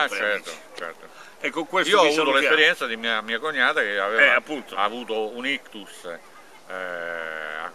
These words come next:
Speaker 1: quarantanove anni, e, e il tempo di portarla in ospedale la sera,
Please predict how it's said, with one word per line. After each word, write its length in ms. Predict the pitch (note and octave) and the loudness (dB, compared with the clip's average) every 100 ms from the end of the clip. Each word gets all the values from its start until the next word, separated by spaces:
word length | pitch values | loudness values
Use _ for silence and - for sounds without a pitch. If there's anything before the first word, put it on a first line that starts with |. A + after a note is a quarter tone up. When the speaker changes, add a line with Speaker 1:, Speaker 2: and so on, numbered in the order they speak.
| - | -12
Speaker 1:
quarantanove 1200 | F#2 F2+ G#2+ G#2 F#2+ F2+ F2+ F2+ G2+ F#2+ F#2 B2+ | -10 -8 -8 -8 -8 -6 -6 -8 -10 -10 -4 0
anni, 500 | C3+ A2 C3 C3+ C#3+ - - - - - - - - - - | 2 2 -2 -6 -8 -10 -20 -20 -20 -20 -20 -20 -20 -20 -16
e, 60 | F#2 | -14
e 800 | E2+ E2+ C#2+ F#2+ G2 F2+ F2+ F2+ F#2+ F2 G2+ | -14 -14 -14 -14 -12 -12 -14 -16 -20 -20 -20
il 100 | - | -2
tempo 500 | C3 C#3 - A#2+ A2+ | 0 0 0 -2 -2
di 120 | G#2+ | -4
portarla 360 | G#2 A2 B2+ B2 | -8 -4 -2 0
in 60 | |
ospedale 880 | A#2+ B2 - D3 A#2 B2+ C3 A#2 G#2+ | -4 -6 -4 2 2 4 2 0 -4
la 320 | G2+ G2 F#2+ F#2 | -4 -6 -6 -10
sera, 460 | A#2 G2+ F2+ F2 | -8 -6 -4 -6